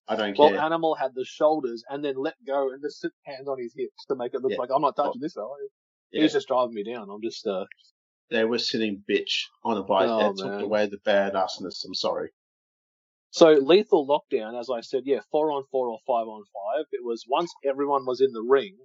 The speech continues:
Speaker 2: the actual roof would come down onto the top of the cage to keep it still. But inside the ring, there were weapons on there. Kendo sticks, trash cans, guitar if Jeff Jarrett was in there, a ladder.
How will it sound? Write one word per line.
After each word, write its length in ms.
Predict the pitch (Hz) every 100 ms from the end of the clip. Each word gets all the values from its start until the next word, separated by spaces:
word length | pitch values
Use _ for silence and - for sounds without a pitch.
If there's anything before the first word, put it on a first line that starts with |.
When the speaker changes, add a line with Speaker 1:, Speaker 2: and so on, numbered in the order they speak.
| _ _ _ _ -
Speaker 2:
the 140 | -
actual 340 | 143 - 123 110
roof 220 | 139 - -
would 180 | 120 -
come 280 | 131 127
down 360 | 117 117 85 82 _ _ 117
onto 300 | 135 135 123
the 80 |
top 260 | 107 156 180
of 60 | 123
the 80 |
cage 320 | 123 123 117 113
to 100 | -
keep 260 | 131 -
it 80 | -
still. 380 | - 135 160 - _ _ _ _ _ -
But 100 | 139 147
inside 500 | 160 151 151 135 120
the 80 |
ring, 160 | 117 131
there 100 | 117
were 60 | 101
weapons 400 | 131 135 117 110
on 140 | 98
there. 160 | 92 90
Kendo 420 | 139 131 131 127
sticks, 680 | - 135 123 - - - - -
trash 380 | 127 123 - -
cans, 460 | 123 120 117 117 -
guitar 400 | 123 117 113 110
if 140 | 110 -
Jeff 200 | 123 104
Jarrett 280 | 117 117 117
was 120 | 110
in 140 | 117
there, 240 | 117 117 120
a 120 | 101
ladder. 380 | 101 107 117